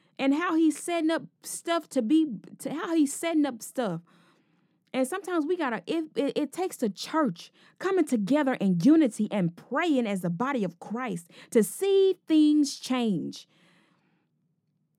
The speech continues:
We pray for change. We, while we pray, we pray for, to see change happen within our communities, within our neighborhoods, within our schools.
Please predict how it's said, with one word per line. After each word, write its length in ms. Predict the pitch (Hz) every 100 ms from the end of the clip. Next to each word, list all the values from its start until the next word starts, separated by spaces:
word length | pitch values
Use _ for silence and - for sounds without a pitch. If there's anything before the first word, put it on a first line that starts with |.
| -
We 140 | 247
pray 300 | - 254 302
for 160 | 302 247
change. 680 | - 226 196 156 156 - - _ _ _ _ _ _ _ _ _
We, 140 | 208 240
while 300 | 214 302 339
we 120 | 330
pray, 240 | 302 294
we 160 | 294 233
pray 300 | - 277 330
for, 180 | 302 254
to 200 | - 214
see 280 | - 302 294
change 480 | - 262 262 220
happen 320 | - 208 190 185
within 260 | 185 233
our 120 | 196
communities, 760 | 170 180 214 262 214 - 160 160 _ - -
within 240 | 214 262
our 100 | 240
neighborhoods, 800 | 175 196 247 202 196 180 170 165 _ - -
within 240 | 214 269
our 100 | 202
schools. 760 | 202 - 269 254 208 170 160